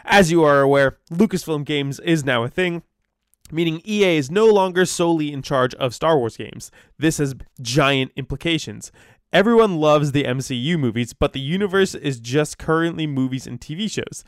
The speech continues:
Disney is about to M C U Star Wars, but with games too. With the announcement of Massive Entertainment working on a game, I think we are going to start to see games that tie into the movies and T V shows in a whole new way.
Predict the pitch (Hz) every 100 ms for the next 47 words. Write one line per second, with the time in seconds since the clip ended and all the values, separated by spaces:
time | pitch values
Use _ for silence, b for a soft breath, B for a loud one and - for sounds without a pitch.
0 | B B B 160 175 156 151 160 - 135
1 | 131 131 135 - - 139 127 131 - 175
2 | 170 - 165 131 151 160 127 147 170 156
3 | 104 - - _ b b 143 123 - -
4 | 123 120 - 180 165 - _ b b b
5 | b 208 240 208 185 185 190 214 202 147
6 | 131 143 165 175 160 151 135 165 139 120
7 | 113 117 110 107 104 110 143 - B B
8 | - 170 185 160 131 127 123 131 123 127
9 | - 143 170 196 202 196 - 160 143 139
10 | 135 139 - - - 156 175 185 214 208
11 | 196 180 175 165 156 143 - 185 180 175
12 | 143 120 120 _ b - 127 - 160 156
13 | 156 165 160 143 147 147 123 117